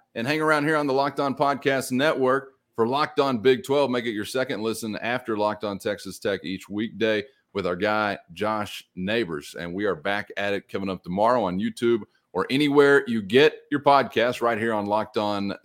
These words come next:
Texas Tech. Enjoyed it as always, Chris. Let's crank some John Daly on the way home.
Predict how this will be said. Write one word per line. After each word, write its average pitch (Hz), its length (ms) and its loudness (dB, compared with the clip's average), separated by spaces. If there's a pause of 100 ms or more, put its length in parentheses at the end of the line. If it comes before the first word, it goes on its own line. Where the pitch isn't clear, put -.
Texas 104 440 -4
Tech. 120 260 -2
Enjoyed 110 400 -2
it - 20 0
as 98 100 0
always, 117 760 4
Chris. 117 340 -2
Let's 107 140 -4
crank 113 240 -6
some 107 160 -8
John 110 280 -4
Daly 117 360 0
on 107 160 -2
the 104 100 -4
way 107 240 0
home. 139 380 2